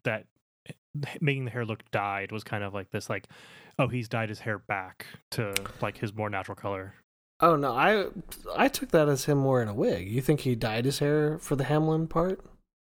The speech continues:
Speaker 1: I don't know. Like, I, I'm just saying, like, may-, like,
Speaker 2: Hmm.
Speaker 1: that could, that could be a,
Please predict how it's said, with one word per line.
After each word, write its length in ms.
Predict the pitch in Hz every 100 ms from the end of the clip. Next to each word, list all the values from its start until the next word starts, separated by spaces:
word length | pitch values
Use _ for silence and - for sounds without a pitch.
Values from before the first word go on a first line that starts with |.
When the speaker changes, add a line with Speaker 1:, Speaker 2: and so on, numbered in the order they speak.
| - -
Speaker 1:
I 100 | 160
don't 140 | 147
know. 260 | 113 135 135
Like, 100 | 127
I, 80 | 127
I'm 180 | 135 135
just 120 | 131
saying, 200 | 139 123
like, 220 | 117 110
may-, 220 | 127 127 131
like, 120 | 131 117
Speaker 2:
Hmm. 440 | 151 120 104 95
Speaker 1:
that 160 | 123 -
could, 200 | 139 139
that 120 | 120
could 180 | 139 123
be 200 | 113 104
a, 240 | 101 98